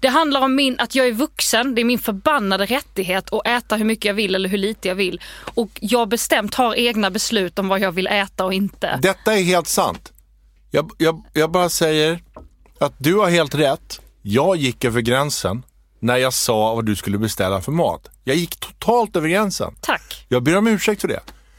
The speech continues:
Speaker 2: Men
Speaker 1: Förlåt. Nej, men förlåt. På riktigt,
Speaker 2: hade
Speaker 1: förlåt.
Speaker 2: jag rätt?
Speaker 1: Vad är, hur mycket jag orkar. Jag, alltså,
Speaker 2: Ja.
Speaker 1: jag tänk-, kommer inte ihåg, jag tänker inte svara på detta. Sen vill jag också säga, Henrik, du, vi har levt tillsammans i över sju år nu.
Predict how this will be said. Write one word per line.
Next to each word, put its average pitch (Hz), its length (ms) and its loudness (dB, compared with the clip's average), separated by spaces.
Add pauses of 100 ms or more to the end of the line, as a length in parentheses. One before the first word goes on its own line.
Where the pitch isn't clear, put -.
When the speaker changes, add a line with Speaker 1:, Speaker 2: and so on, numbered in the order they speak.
(260)
Speaker 2:
Men 165 640 0 (200)
Speaker 1:
Förlåt. 311 440 0
Nej, 320 140 2
men 392 140 0
förlåt. - 280 0
På - 80 -4
riktigt, - 240 0
Speaker 2:
hade 190 100 4
Speaker 1:
förlåt. 185 140 2
Speaker 2:
jag 175 180 4
rätt? - 480 -4 (1080)
Speaker 1:
Vad 247 180 0
är, 254 140 2
hur 247 100 2
mycket 240 260 0
jag 240 120 2
orkar. - 300 -4
Jag, 247 180 2
alltså, - 140 4
Speaker 2:
Ja. - 60 4
Speaker 1:
jag - 60 0
tänk-, 294 140 -2
kommer 320 200 0
inte 320 100 -2
ihåg, 294 220 2
jag 170 120 -2
tänker 254 80 -2
inte 277 160 -4
svara 254 260 0
på 247 60 -2
detta. 185 200 -2 (400)
Sen 320 200 0
vill 349 80 2
jag 359 80 2
också - 140 -4
säga, 233 240 2
Henrik, 196 400 -2
du, 269 300 -2
vi 247 180 0
har 339 100 2
levt 339 280 0
tillsammans 233 380 0
i 233 40 0
över 220 120 0
sju 269 300 0
år 180 140 0
nu. 175 240 -2